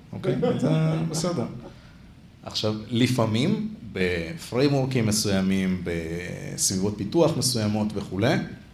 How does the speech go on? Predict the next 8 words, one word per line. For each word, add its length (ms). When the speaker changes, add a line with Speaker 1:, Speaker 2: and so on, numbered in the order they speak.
Speaker 1:
אשכרה 280
כתוב 500
בצורה 340
מאוד 400
מאוד 200
ברורה, 260
באנגלית 420
פשוטה, 380